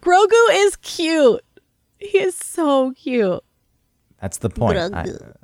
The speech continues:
Speaker 2: I get it, but I, I wonder, the cynical side of me is, was Grogu really written in,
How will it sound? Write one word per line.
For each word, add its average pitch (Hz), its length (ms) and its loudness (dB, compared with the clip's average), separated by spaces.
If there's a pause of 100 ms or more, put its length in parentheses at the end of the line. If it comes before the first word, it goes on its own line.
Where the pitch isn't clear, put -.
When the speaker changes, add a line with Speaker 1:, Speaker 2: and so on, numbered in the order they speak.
(240)
Speaker 2:
I 101 120 -10
get 101 260 -2
it, 90 240 -4
but 101 160 0
I, 101 140 4
I 101 120 2
wonder, 101 720 2
the 104 100 -6
cynical 110 360 -2
side 104 180 2
of 95 80 0
me 95 60 4
is, 90 180 -2
was 98 180 0
Grogu 131 400 4
really 127 300 6
written 123 340 2
in, 123 360 2